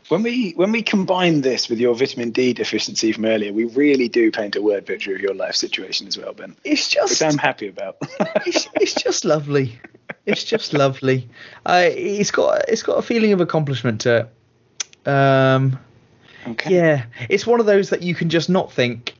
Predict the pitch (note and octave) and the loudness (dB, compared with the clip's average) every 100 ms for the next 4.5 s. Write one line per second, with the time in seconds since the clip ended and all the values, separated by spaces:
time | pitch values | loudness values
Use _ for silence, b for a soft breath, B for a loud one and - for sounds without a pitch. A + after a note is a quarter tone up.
0 | - A#2+ A#2 A#2 A#2 A2+ A#2+ - D#3+ D#3+ | -2 2 4 4 2 0 -2 0 -2 -2
1 | D3+ D#3+ B2 - D3 C#3 B2+ B2 A#2+ A#2 | -2 0 0 -2 -4 -2 -2 0 0 -2
2 | B B E3+ F3+ F3 D#3 C#3+ D3 C#3 D3 | B B 2 2 2 2 2 -2 -4 -4
3 | C#3+ C#3+ - C3 B2+ B2 A#2+ A2+ - C3 | 0 0 2 0 2 2 4 2 0 -2
4 | - - - - - | -4 -4 -4 -4 -6